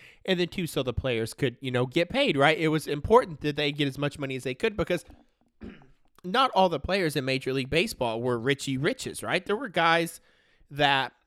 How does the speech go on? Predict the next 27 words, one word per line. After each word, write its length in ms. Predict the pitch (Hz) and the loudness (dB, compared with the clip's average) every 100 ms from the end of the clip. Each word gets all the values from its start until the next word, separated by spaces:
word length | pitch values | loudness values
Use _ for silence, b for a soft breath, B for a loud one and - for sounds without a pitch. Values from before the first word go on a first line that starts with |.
| _ _ _ _ _ | _ _ _ _ _
right, 280 | 143 190 294 | -2 0 2
were 120 | 208 | -2
making 300 | 226 202 180 | -4 -4 -4
fifty 260 | - 185 180 | -4 -4 -2
thousand 340 | - 170 170 | 0 0 0
dollars 380 | 165 175 160 135 | 0 2 0 -2
a 40 | |
year. 360 | 139 214 - 123 | -6 -6 -4 -4
You 140 | 113 | -6
know, 140 | 120 156 | -2 -2
Cliff 300 | - 277 285 | 0 -2 -2
Floyd, 540 | - 214 330 165 139 | 0 0 2 2 0
when 180 | 135 165 | -2 -2
the 80 | 135 | -4
strike 380 | - 180 214 - | 0 2 2 0
started, 480 | 160 160 202 262 b b b | 2 4 2 -2 b b b
he 140 | 262 | -6
went 180 | 262 - | -4 -4
to 80 | 190 | -4
Chicago 580 | 165 - 196 240 170 147 | -4 -2 -2 2 2 0
and 80 | |
got 160 | 160 175 | 0 0
a 40 | |
job 260 | 151 180 190 | 2 2 0
at, 80 | 143 | -4
like, 120 | 143 | -4
a 120 | 104 | -6